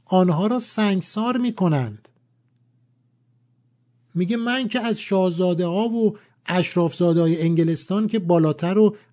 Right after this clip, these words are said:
عزیزتر نیستم." مردم به جای خنده به اونا سنگ می‌زنن، توهین می‌کنن، کاریکاتور می‌کشن، می‌خندن.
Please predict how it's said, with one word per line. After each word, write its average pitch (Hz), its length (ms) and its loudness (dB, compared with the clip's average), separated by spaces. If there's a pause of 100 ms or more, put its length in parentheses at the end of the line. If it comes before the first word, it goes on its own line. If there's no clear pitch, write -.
(100)
عزیزتر 151 560 0
نیستم." 214 560 -2 (440)
مردم 180 540 4
به 208 120 10
جای 170 520 2
خنده 156 680 0
به 185 120 2
اونا 170 320 0
سنگ 170 520 0
می‌زنن، 165 760 -2 (580)
توهین 151 400 4
می‌کنن، 170 920 0
کاریکاتور 139 640 0
می‌کشن، 170 680 -2
می‌خندن. 170 920 -2